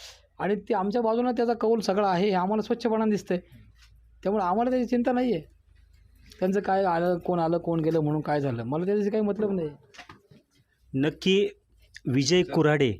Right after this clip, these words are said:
Speaker 2: यांनाच मतदान का करावं?
Speaker 1: नाही, विजय कुऱ्हाडे ह्या मला मतदान करा यासाठी मी जे आवाहन करतोय, त्यासाठी मी जे माझा व्हिजन मांडलेला आहे, अजेंडा मांडलेला आहे, प्रत्येक गावातल्या समस्या बघा. आता आमच्याकडं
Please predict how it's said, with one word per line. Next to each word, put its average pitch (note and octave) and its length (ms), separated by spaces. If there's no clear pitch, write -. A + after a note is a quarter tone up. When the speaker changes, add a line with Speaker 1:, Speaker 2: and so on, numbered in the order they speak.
Speaker 2:
यांनाच C3+ 560
मतदान B2+ 420
का A#2 160
करावं? G2 360
Speaker 1:
नाही, G3+ 160
विजय E3 280
कुऱ्हाडे G3+ 420
ह्या F3+ 460
मला D3+ 360
मतदान E3+ 420
करा E3 360
यासाठी D#3+ 420
मी E3 140
जे E3 100
आवाहन D#3 340
करतोय, D#3 320
त्यासाठी D#3+ 360
मी D#3+ 160
जे E3+ 260
माझा D3+ 240
व्हिजन D3+ 300
मांडलेला C3+ 420
आहे, C3 160
अजेंडा D3 360
मांडलेला B2+ 360
आहे, B2+ 60
प्रत्येक C#3+ 320
गावातल्या D#3 300
समस्या D#3 400
बघा. E3+ 200
आता D3+ 120
आमच्याकडं E3 400